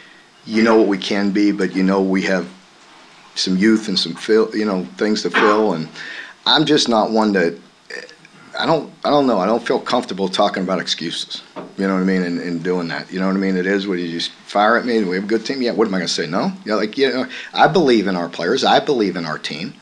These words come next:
I believe in, I still believe in them. And, and nobody's given up. And we do have a very good team.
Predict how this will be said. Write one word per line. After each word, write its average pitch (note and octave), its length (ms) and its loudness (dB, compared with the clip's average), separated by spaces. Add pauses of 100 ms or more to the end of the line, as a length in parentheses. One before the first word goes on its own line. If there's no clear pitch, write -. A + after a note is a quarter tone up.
I F2+ 160 0
believe A2+ 420 0
in, A2 140 -6
I G2 80 0
still C#3 320 2
believe A2 240 -8
in - 60 -16
them. - 100 -20 (920)
And, F2 320 2
and G2+ 140 2
nobody's A#2 440 4
given D#2 260 -4
up. E2 160 -10 (200)
And F#2+ 160 -2
we B2+ 120 4
do B2+ 160 2
have G2 160 0
a - 40 -2
very E2 280 -4
good D#2+ 220 -10
team. D2 180 -10